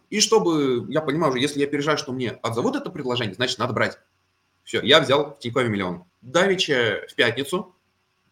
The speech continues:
мне звонит представитель Альфа-банка. Э, говорит: «Михаил Викторович, здравствуйте. Вы хотели на ипшника кредит, мы вам не даем. А вот на физлицо возьмите».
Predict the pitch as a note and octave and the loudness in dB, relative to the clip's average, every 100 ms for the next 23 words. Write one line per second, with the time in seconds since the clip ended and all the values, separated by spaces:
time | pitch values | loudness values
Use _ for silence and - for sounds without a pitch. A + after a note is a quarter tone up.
0 | _ A2+ B2+ F3 D3+ B2+ D#3 C#3 A2+ - | _ -4 0 0 0 -2 -2 -6 -6 -2
1 | D3 B2+ A2+ A2 F2+ - _ _ _ - | -2 -4 -2 -2 -4 -14 _ _ _ -20
2 | - - G#2 A2 A#2+ A#2+ - - B2 B2 | -12 0 2 2 0 -4 -6 -8 -6 -2
3 | A#2+ E3+ F3+ E3+ B2 C#3+ D#3 C#3+ C#3+ C#3+ | -2 -2 -2 -4 -2 -2 -2 -8 -10 -14
4 | - C3+ C3+ B2+ C3+ B2+ C3+ C3+ C#3+ D3 | -6 -2 -2 -2 -2 -2 -4 -2 -4 -4
5 | C#3+ D3+ E3 G#3+ A#2+ A#2 B2 B2 D3 F3+ | -8 -4 -4 -2 -2 -2 0 0 0 -2
6 | F3+ - _ _ _ B2 D3 F#3 F3+ F#3 | -4 -14 _ _ _ 0 2 0 -2 0
7 | G3 E3+ C3 E3 D4 C3 A2+ | 0 0 0 -2 -4 -4 -8